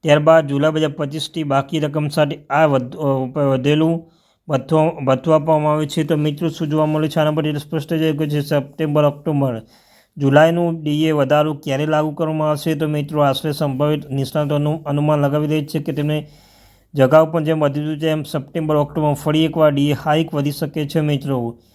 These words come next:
મોંઘવારી ભથ્થું અનુસાર ત્રણથી ચાર ટકા વધારાની, અ, નિષ્ણાતો અનુમાન લગાવી, લગાવી રહ્યા છે.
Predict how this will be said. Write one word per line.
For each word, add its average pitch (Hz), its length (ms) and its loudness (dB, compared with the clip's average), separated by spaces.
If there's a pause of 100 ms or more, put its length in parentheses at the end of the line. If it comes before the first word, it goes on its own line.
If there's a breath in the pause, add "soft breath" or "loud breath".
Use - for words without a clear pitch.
(280 soft breath)
મોંઘવારી 147 420 4
ભથ્થું 156 300 0
અનુસાર 151 320 0
ત્રણથી 147 360 -2
ચાર 156 220 2
ટકા 151 160 0
વધારાની, 143 440 2
અ, 139 580 -6
નિષ્ણાતો 143 580 0
અનુમાન 143 320 2
લગાવી, 139 300 2
લગાવી 147 460 0
રહ્યા 135 220 2
છે. 113 340 -10